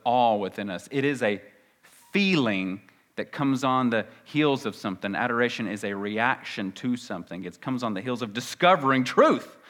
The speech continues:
about something or someone, or it comes on the heels of remembering that truth that you've already learned about something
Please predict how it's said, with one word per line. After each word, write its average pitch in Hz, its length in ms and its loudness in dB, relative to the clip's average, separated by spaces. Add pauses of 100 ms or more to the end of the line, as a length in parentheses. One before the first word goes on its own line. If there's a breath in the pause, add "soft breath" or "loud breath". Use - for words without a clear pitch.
(140 loud breath)
about 139 340 6 (180 loud breath)
something 156 400 2
or 151 140 6
someone, 143 640 4 (1400)
or 117 60 -4
it - 20 -8
comes 143 180 2
on 143 60 0
the 131 80 2
heels 151 320 2
of 123 120 0
remembering 131 720 2 (920)
that 107 160 -2
truth 104 280 -4
that 104 140 -8
you've 110 100 -6
already 120 340 0
learned 110 360 4
about 98 240 0
something 95 480 -6